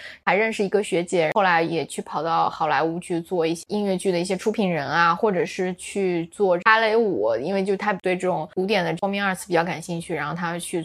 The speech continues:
芭蕾舞剧院去做这个 chief of staff 等等，所以就是非常非常小众，这都是非常个例的案子，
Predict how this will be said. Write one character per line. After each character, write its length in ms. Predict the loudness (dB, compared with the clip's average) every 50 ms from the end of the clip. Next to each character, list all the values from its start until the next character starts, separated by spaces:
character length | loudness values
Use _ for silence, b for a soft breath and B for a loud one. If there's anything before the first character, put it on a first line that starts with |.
| 2 6
芭 140 | 8 8 10
蕾 120 | 8 6
舞 160 | 4 4 0
剧 160 | -2 -4 -4
院 240 | -2 0 0 0 0
去 160 | -2 -4 -6
做 260 | -4 0 2 2 2 2
这 140 | 0 -2
个 160 | -4 -4 -4 -6
chief 300 | -4 -4 -4 -4 -2 -4
of 100 | -6 -6
staff 340 | -6 -2 0 0 0 0 -2 -6 -10
等 140 | -8 -6 -6
等， 120 | -8 -8 -10 B B B B
所 160 | B 6 6
以 80 | 8 8
就 140 | 8 8
是 260 | 8 8 8 8 8 6 B B B B B
非 200 | B 4 6 6
常 160 | 8 8 8
非 60 | 8 8
常 100 | 6 6
小 160 | 6 6 6
众， 160 | 6 4 4
这 140 | 4 4 6
都 140 | 6 6 6
是 80 | 6
非 120 | 6 4 4
常 200 | 2 2 0 2
个 160 | 4 4 4
例 120 | 4 2
的 120 | 2 2 2
案 240 | 2 2 2 0
子， 180 | -2 -4 -4 -4